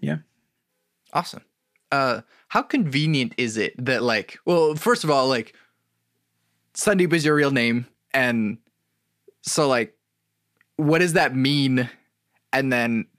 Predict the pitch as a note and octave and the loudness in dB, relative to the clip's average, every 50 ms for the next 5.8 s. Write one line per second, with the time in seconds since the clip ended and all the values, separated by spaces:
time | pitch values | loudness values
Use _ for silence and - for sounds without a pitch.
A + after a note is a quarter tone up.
0 | _ _ _ _ _ - C#3+ B2+ C#3+ D3 - - - F#3+ F3+ D#3+ - - G3+ D#3+ | _ _ _ _ _ -4 -4 -4 -4 -6 -4 -2 0 0 0 0 0 -2 -2 -2
1 | C3 C3 D#3 D#3 D#3 D3 C3 B2 A#2 - - - - _ C#3 A#2+ B2+ A#2+ - A2+ | 0 0 0 2 2 2 0 0 -2 -4 -10 -16 -16 _ -6 -2 -2 -2 0 0
2 | A#2+ A2+ A2+ - - B2+ B2+ B2 - - C#3+ E3 E3+ C3+ C3 B2 A2+ G#2+ - - | -2 -2 -2 -2 -2 -2 -2 -2 -4 -4 -2 -2 0 0 0 0 0 -2 -4 -6
3 | - - - _ _ _ _ _ _ _ _ _ _ _ _ _ _ _ _ _ | -8 -10 -12 _ _ _ _ _ _ _ _ _ _ _ _ _ _ _ _ _
4 | - _ - C3+ A#2 - - A#2+ G#2 - _ _ _ _ _ - F3 D3+ C3+ A#2+ | -12 _ -6 -6 -4 -2 -2 -2 -2 -4 _ _ _ _ _ -4 0 0 2 2
5 | A2 G#2+ - - B2+ A#2 G#2 G2+ G#2+ F#2+ D2 - - - - | 0 0 -2 -2 -2 0 0 0 -2 -4 -4 -8 -12 -18 -20